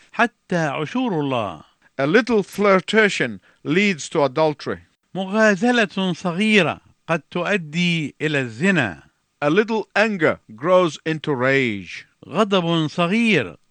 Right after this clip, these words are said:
Speaker 1: قد يتطور إلى هياج.
Speaker 2: A little bitterness develop into verbal murder.
Speaker 1: مرارة صغيرة قد تتطور إلى جريمة قتل بالكلمة.
Speaker 2: A little drink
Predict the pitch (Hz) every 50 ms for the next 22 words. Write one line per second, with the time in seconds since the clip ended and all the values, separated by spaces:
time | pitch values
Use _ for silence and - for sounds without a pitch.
0 | _ - - 170 170 151 156 156 139 139 147 135 - 180 202 202 180 170 165 160
1 | 151 147 151 139 135 151 151 147 139 131 135 143 147 160 175 170 160 147 123 107
2 | 98 117 104 - _ _ _ _ - 127 147 165 202 220 202 214 196 170 127 110
3 | 117 180 202 190 175 156 139 127 113 - - 127 135 127 123 151 165 170 156 -
4 | _ - - 156 156 143 - - 151 143 131 123 123 - - _ _ - 117 104
5 | 127 160 175 175 147 160 147 139 123 123 - _ _ - 131 131 139 147 147 135
6 | 117 101 90 85 78 _ _ _ _ _ _ - - 156 165 180 196 233 262 277
7 | 269 240 185 214 208 185 - - 202 185 175 220 233 233 220 180 135 98 80 -
8 | _ _ _ _ _ _ _ _ _ _ - - 220 - _ _ - 180 165 -
9 | 165 - - 220 247 240 214 202 190 185 185 185 - - - 175 185 175 165 151
10 | 143 165 170 196 220 220 208 190 175 - 180 175 - 226 220 - - - 165 165
11 | 156 151 143 110 - - - 139 147 139 - - 214 220 190 147 120 110 92 82
12 | 73 - _ _ _ _ _ _ _ - 131 151 185 240 247 233 214 185 147 139
13 | 180 233 233 165 120 - -